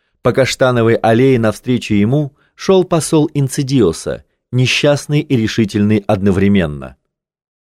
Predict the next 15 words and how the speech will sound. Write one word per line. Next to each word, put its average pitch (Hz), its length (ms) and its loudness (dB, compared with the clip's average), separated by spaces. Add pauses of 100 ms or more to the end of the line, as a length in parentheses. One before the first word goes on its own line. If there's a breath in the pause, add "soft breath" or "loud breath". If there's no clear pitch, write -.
(140)
«Не 190 140 2
советую», 113 680 -2 (200)
обронил 92 440 0
Шигал. 78 520 -2 (520)
Посол 131 340 0
мгновенно 127 640 0
утратил 139 520 -2
свой 131 260 0
отчаянный 92 680 -2
задор. 95 480 -2 (460)
«Минут 156 440 0
через 151 320 0
двадцать», - 640 -6 (280)
посоветовал 90 720 0
Вячеслав. 95 680 -4